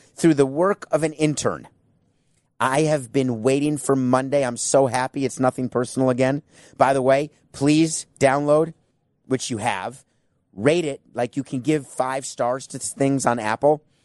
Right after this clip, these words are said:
Review it. And in the review, make sure you ask a question. Make sure you, uh, I'll do a bonus show. I did a bonus show at the end of January.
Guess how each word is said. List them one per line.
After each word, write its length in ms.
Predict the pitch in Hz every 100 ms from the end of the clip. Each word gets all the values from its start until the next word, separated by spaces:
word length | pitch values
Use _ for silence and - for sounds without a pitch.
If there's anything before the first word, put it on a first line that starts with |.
| _ -
Review 500 | 120 104 117 175 160
it. 160 | 117 _ _ -
And 160 | 120
in 160 | 151 185
the 80 | 175
review, 440 | 151 135 165 156
make 200 | 135 143
sure 220 | - 151
you 160 | 139 127
ask 240 | 135 -
a 40 | 104
question. 480 | 123 123 - 98 - _ _ _ _ _ -
Make 220 | 113 127 120
sure 240 | - 139
you, 280 | 127 127 117
uh, 180 | 113 98 _ _ -
I'll 140 | 127
do 180 | 127 139
a 60 | 117
bonus 300 | 127 135 127
show. 240 | - 139
I 120 | 120
did 160 | 107 139
a 20 |
bonus 240 | 127 131 120
show 160 | 135
at 100 | 123
the 120 | 123
end 80 | 120
of 80 | 127
January. 500 | 117 110 107 107